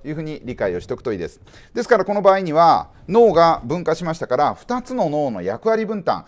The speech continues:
あ、これはこっちで決めて、これはこっちで決めるんだっていう役割分担が求められることになります。基本的な事項を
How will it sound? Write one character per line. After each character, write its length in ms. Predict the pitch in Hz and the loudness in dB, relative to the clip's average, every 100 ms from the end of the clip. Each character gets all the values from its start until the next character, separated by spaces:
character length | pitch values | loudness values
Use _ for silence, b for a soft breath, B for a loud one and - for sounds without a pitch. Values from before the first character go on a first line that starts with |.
| B | B
あ、 80 | - | -8
こ 180 | - 196 | -6 -6
れ 80 | 233 | -4
は 140 | 254 | -2
こ 120 | 247 | 0
っ 100 | 226 | -2
ち 100 | - | 0
で 80 | 196 | 0
決 100 | 175 156 | 0 -4
め 120 | 143 | -4
て、 300 | 175 160 - B | -2 -2 -4 B
こ 120 | 247 | -2
れ 40 | 262 | -2
は 100 | 247 | 0
こ 100 | 240 | -2
っ 40 | |
ち 120 | 226 | -2
で 80 | 220 | -4
決 100 | 220 | -4
め 140 | 208 | -6
る 80 | 226 | -4
ん 80 | 233 | 2
だ 100 | 190 | 2
っ 60 | 170 | 2
て 80 | |
い 20 | 131 | 0
う 40 | |
役 180 | 135 156 | 0 0
割 160 | 147 | -2
分 180 | 156 165 | -4 -6
担 160 | 175 202 | -4 2
が 100 | 196 | 2
求 220 | 120 139 | 2 -2
め 80 | 135 | 0
ら 100 | 127 | 2
れ 80 | 123 | 0
る 80 | 107 | -4
こ 80 | |
と 100 | 147 | -8
に 40 | 180 | -6
な 80 | 87 | -8
り 100 | 69 | -10
ま 100 | 71 | -18
す。 200 | - _ _ - b b b b b b _ _ - - _ - | -20 _ _ -20 b b b b b b _ _ -20 -20 _ -18
基 240 | - 214 | -2 0
本 300 | 214 285 294 | 4 4 2
的 240 | 277 262 254 | -4 -2 0
な 100 | 233 | 0
事 160 | 233 | -2
項 460 | - 226 226 277 190 | 0 0 2 4 4
を 180 | - | 2